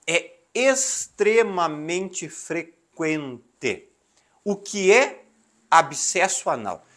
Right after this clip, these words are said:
Eu vou resumir de forma muito simples, pra não ficar muito monótono. Mais ou menos a uns dois e meio a três centímetros pra dentro do ânus, dentro do canal anal,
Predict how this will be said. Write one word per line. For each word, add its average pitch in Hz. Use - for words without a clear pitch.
Eu 170
vou 262
resumir 254
de 254
forma 247
muito 262
simples, -
pra 156
não 165
ficar 170
muito 170
monótono. 143
Mais 240
ou 240
menos 202
a 170
uns 131
dois 311
e 220
meio 208
a 202
três 196
centímetros 190
pra 185
dentro 170
do 131
ânus, 185
dentro 190
do 156
canal 139
anal, 147